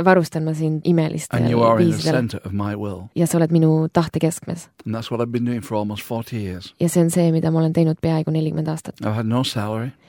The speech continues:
Speaker 1: Mul ei ole olnud mingit
Speaker 2: I
Speaker 1: palka.
Speaker 2: don't get paid by anyone.
Speaker 1: Ma ei saa kelleltki raha.
Speaker 2: I've never asked for one euro from
Speaker 1: Ma ei ole,
Speaker 2: anyone.
Speaker 1: ma ei ole kunagi kelleltki isegi ühte eurot palunud.
Speaker 2: We've just told God our needs.
Speaker 1: Ma olen ainult Jumalale öelnud oma vajadused.
Speaker 2: God has never, ever failed.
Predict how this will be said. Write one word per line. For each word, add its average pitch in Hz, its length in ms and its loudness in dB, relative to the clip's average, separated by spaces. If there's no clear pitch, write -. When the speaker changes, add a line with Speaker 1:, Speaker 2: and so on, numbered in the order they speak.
Speaker 1:
Mul 170 100 2
ei 170 60 6
ole 170 100 6
olnud 165 140 4
mingit 175 200 -2
Speaker 2:
I - 60 -18
Speaker 1:
palka. - 320 -4
Speaker 2:
don't 131 180 2
get 139 140 -4
paid 120 240 -2
by 98 180 -4
anyone. 92 320 -6
Speaker 1:
Ma 175 100 0
ei 170 80 2
saa 180 200 2
kelleltki 165 420 -2
raha. 170 320 -4
Speaker 2:
I've 107 140 -4
never 120 240 0
asked 127 240 -2
for 117 100 -4
one 120 280 2
euro 101 260 -2
from 180 200 -2
Speaker 1:
Ma 175 60 2
ei 180 60 0
ole, 175 80 0
Speaker 2:
anyone. 170 240 -6
Speaker 1:
ma 180 60 2
ei 180 80 6
ole 180 120 4
kunagi 175 360 2
kelleltki 165 380 -2
isegi 165 200 -2
ühte 170 180 -6
eurot 160 220 0
palunud. 165 340 -4
Speaker 2:
We've 104 160 -4
just 113 140 -6
told 117 240 0
God 101 220 -2
our 92 120 -4
needs. 92 440 -8
Speaker 1:
Ma 180 120 2
olen 170 200 4
ainult 170 280 2
Jumalale 165 440 2
öelnud 160 160 -2
oma 160 120 -2
vajadused. 165 420 -4
Speaker 2:
God 110 120 -2
has 107 140 -4
never, 113 320 -2
ever 104 200 -6
failed. 92 440 -10